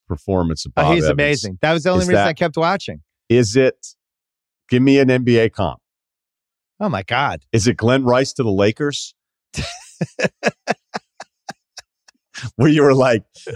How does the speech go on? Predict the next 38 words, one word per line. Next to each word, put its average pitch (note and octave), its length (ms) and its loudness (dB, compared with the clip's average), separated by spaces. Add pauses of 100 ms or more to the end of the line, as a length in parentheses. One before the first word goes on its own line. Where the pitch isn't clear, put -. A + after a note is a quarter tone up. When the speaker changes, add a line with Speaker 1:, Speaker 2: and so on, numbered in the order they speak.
Speaker 1:
I E3+ 80 2
just G3 180 0
remember F#3 280 2
being D#3 260 4
back C#3 280 2
then C#3 100 4
and C3 100 2
be A2+ 60 2
like, G#2+ 140 2
"What B2+ 220 2
did A3+ 120 -10
Glenn A#3+ 220 2
Rice A3+ 300 4
do A#3 200 -10
last A3 340 -2
night?" A#3+ 340 2
Like, B2 280 -2
"Oh, A3+ 160 4
my C3 240 0
God." D#3 540 0 (520)
Remember B3 240 4
that - 180 -2
Glenn E3 320 2
Rice? D3 360 2
You F3+ 100 -2
need A3 160 -2
to F#3 60 -2
do C3 260 4
a G2 60 0 (240)
full C#3+ 220 2
chapter A2 580 -2
when D#2+ 180 -6
you F2 80 -4
do F#2+ 240 -2
a E2+ 40 -2
new F2 140 -4
paperback G2 600 -2
edition, G2 460 -4